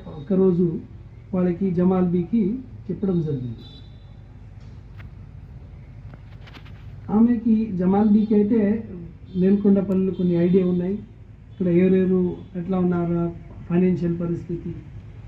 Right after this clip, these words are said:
తెలిసింది. ఆమె ఆయనకి ఇన్ఫార్మ్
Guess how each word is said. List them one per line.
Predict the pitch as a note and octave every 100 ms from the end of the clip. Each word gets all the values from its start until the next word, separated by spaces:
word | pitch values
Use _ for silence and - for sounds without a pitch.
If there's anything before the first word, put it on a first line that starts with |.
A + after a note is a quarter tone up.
| -
తెలిసింది. | F#3+ F3+ F3 D3+ B2+ A#2 - - - - - - - -
ఆమె | E3+ G3 G3+ G3 A3+ - -
ఆయనకి | F#3 G3 G3
ఇన్ఫార్మ్ | F#3+ F3 F#3